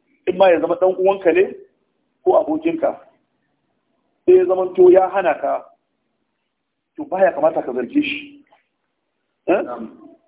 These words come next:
Speaker 1: Idan ɗan, idan ka gamu da mutum marowaci, sai ya zama to ya ƙi baka wani abu, ya ƙi baka zakka, ya ƙi baka sadaka, ya ƙi baka kyauta, shi kwata-kwata baya bayarwa,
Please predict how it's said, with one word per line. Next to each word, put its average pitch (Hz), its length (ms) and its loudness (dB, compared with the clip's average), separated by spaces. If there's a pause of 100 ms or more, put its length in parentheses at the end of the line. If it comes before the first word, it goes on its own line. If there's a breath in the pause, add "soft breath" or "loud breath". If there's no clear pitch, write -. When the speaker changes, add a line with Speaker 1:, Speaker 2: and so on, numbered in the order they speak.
(260)
Speaker 1:
Idan 269 240 0
ɗan, 196 300 0
idan 170 160 0
ka 226 100 -4
gamu 175 200 -2
da 165 80 0
mutum 147 260 -2
marowaci, 165 600 -4 (1080)
sai 339 100 -4
ya 349 100 -2
zama 180 260 -4
to 175 260 4
ya 175 220 0
ƙi 180 180 -2
baka 180 240 0
wani 156 180 -4
abu, 139 180 -6
ya 151 140 -4
ƙi 165 160 -10
baka 170 280 -4
zakka, 147 380 0
ya 160 120 -4
ƙi 165 120 -4
baka 170 340 0
sadaka, 165 280 0
ya 190 180 4
ƙi 175 60 -4
baka 160 220 -2
kyauta, - 460 -4 (360 soft breath)
shi 185 220 -18
kwata-kwata 214 420 -2
baya 208 260 0
bayarwa, 143 420 -10